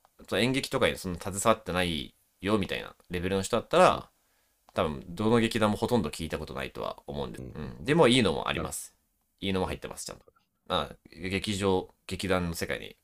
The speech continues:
Speaker 1: どっぷり浸かりたい方には。
Speaker 2: うん、いいね。これはめっちゃいい。
Speaker 1: という感じです、僕の調べた感じ。
Speaker 2: なるほど。いいっすね。だから結構女子向けが多かったの、でも。
Speaker 1: 確かに。確かにそうかもしれ-、そうかもしれない。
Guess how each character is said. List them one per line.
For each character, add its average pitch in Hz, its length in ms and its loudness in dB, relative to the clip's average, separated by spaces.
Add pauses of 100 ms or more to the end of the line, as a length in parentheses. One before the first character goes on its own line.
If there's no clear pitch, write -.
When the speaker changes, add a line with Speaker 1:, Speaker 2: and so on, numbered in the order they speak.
(100)
Speaker 1:
ど 76 80 -6
っ - 40 -20
ぷ 80 100 -8
り 76 60 -6
浸 - 80 -14
か 71 80 -6
り 67 60 -4
た 65 80 -8
い 67 60 -6
方 71 160 -12
に 65 80 -10
は。 67 80 -8 (100)
Speaker 2:
う 73 100 -6
ん、 60 240 -10
い 95 140 -2
い - 20 -4
ね。 64 200 -8 (600)
こ - 80 -10
れ 98 60 -2
は 95 60 -2
め 80 140 -6
っ - 60 -10
ち - 120 -10
ゃ 73 40 -2
い 67 40 -6
い。 - 100 -14 (460)
Speaker 1:
と 117 120 2
い 107 920 4
う 101 100 -8 (440)
感 98 200 0
じ 87 100 -2
で 92 120 2
す、 - 100 -8
僕 82 160 -4
の 82 80 -2
調 80 160 0
べ 73 80 -4
た 71 80 -8
感 64 160 -10
じ。 64 220 -12 (400)
Speaker 2:
な 80 100 -4
る 80 80 -6
ほ 78 100 -8
ど。 90 200 -6 (580)
い 117 140 0
い - 20 0
っ - 20 -6
す - 180 -12
ね。 65 80 -12
だ 55 60 -16
か - 580 -10
ら 90 60 0
結 - 200 -4
構 85 60 -2
女 87 140 -4
子 110 160 -4
向 131 140 -2
け 131 100 -4
が 117 60 -2
多 117 80 -4
か - 120 -12
っ - 20 -20
た - 100 -12
の、 - 100 -12
で 55 60 -12
も。 69 80 -14 (160)
Speaker 1:
確 - 260 0
か - 60 -6
に。 - 140 -12 (640)
確 - 160 -8
か 67 80 -4
に 62 40 -4
そ - 160 -8
う - 40 -8
か - 80 -12
も - 100 -10
し - 100 -8
れ-、 - 80 -12
そ 120 140 2
う 104 40 0
か 80 60 -2
も 69 80 -6
し - 80 -4
れ 73 80 -4
な 62 120 -8
い。 - 120 -18